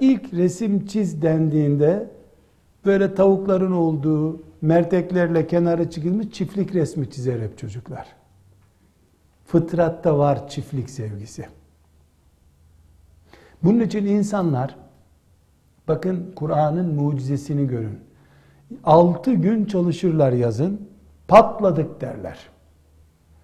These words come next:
Otobanın kenarında, saatte on bin arabanın geçtiği bir araba, bir otobanın kenarında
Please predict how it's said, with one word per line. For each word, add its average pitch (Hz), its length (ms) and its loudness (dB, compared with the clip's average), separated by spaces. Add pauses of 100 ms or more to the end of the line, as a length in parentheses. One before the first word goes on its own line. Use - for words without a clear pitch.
(500)
Otobanın 202 680 4
kenarında, 156 720 2
saatte 180 680 0
on 208 380 2
bin 202 140 4
arabanın 170 640 2
geçtiği 170 560 0
bir 175 180 -2
araba, 160 320 2 (260)
bir 151 200 -2
otobanın 170 600 0
kenarında 156 800 2